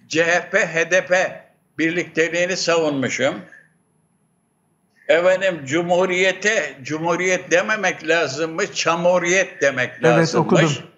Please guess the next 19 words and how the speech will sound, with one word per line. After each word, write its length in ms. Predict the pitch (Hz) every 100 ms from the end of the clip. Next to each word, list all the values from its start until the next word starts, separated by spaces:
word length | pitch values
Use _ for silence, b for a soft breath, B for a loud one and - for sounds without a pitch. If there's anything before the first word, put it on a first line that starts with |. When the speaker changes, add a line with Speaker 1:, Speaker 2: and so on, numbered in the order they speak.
| _
Speaker 2:
okudum. 500 | 151 180 156 139 - _ _ _ _ _ _
Speaker 1:
Okudun. 520 | 156 185 208 208 120 - - _ _ _ _
Şimdi 560 | - 175 226 214 190 - - _ _ _ _ _ _ _ _ -
Tayyip 500 | 147 202 226 202 156
gitsin 540 | 196 - - 233 208
de 100 | 185
gerekirse 920 | 151 170 196 196 - 208 170 180 170
A 180 | 175 180
B 140 | 190
D 140 | 220 208
işgaliyle 720 | 165 - 170 175 202 220 185
gitsin 580 | 156 139 - 170 175 151
diye 360 | 151 151 127
lamazlı 1080 | 127 160 180 208 190 180 160 123 127 185 160
ve 240 | 151 135 120
beyinli 440 | 147 165 175 185
şeref 460 | - 147 165 208 160
yoksunu 480 | 180 - - 170 185
şahs-, 380 | - 170 -